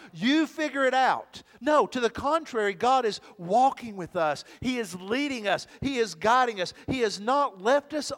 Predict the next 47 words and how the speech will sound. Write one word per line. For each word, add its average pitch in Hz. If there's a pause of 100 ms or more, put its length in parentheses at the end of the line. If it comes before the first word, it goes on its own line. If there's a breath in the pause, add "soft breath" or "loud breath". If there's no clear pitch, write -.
on 240
our 208
own 233
to 214
accomplish 214 (140 loud breath)
His 240
will. 277 (160 loud breath)
The 190
Apostle 220
Paul 180
put 175
it 170
like 151
this 139
in 127
the 113
book 127
of 120
Philippians. 117
You'll 123
see 160
it 131
up 123
on 120
the 110
screen. 101 (500 soft breath)
He 208
says, 196
"Work 285
out 226
your 190
own 240
salvation 208
with 165
fear 240 (160 loud breath)
and 202
trembling." 180
In 190
other 254
words, 220 (220 loud breath)
you're 202
not 247
working 233
to 185
earn 302
your 226
salvation. 151